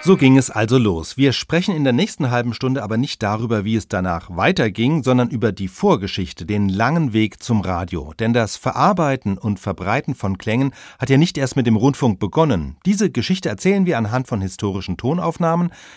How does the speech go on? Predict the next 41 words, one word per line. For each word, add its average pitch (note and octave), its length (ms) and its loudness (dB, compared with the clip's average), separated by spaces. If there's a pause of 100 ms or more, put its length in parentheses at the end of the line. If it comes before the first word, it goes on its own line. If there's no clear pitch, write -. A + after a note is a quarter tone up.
(120)
Ich - 220 -6
bin G2+ 300 0
Gabor E2+ 340 -4
Pahl, E3+ 440 0 (120)
bei D2+ 120 -10
S F2+ 200 -12
W G2 40 -4
R F2 60 -6
zwei F2+ 200 -6
Wissen A2+ 160 -4
unter G2 240 -4
anderem G2 320 -2
zuständig G2+ 480 -4
für G2+ 80 -4
das E2+ 160 -6
S - 240 -10
W G2+ 40 -4
R F2+ 80 -6
zwei F2 240 -6
Archivradio. C3 680 -4 (400)
Und E3+ 260 2
mein A2 200 0
Studiogast D3 560 0
ist A#2+ 160 -6
der G2+ 80 2
Medienhistoriker G#2+ 1040 -2
Hans-Ulrich A2 580 -6
Wagner A2+ 440 -2 (360)
vom A2 380 0
Hans-Bredow-Institut B2+ 1200 -4
in F#2+ 160 -4
Hamburg A2+ 400 -2
oder G#2+ 280 0 (200)
Leibniz-Institut A2 1080 -2
für A2+ 100 0
Medienforschung, G2 760 2
wie D#2+ 80 -8
es D#2 140 -12
jetzt D#2 260 -12
auch D2+ 180 -12
heißt. C#2+ 320 -12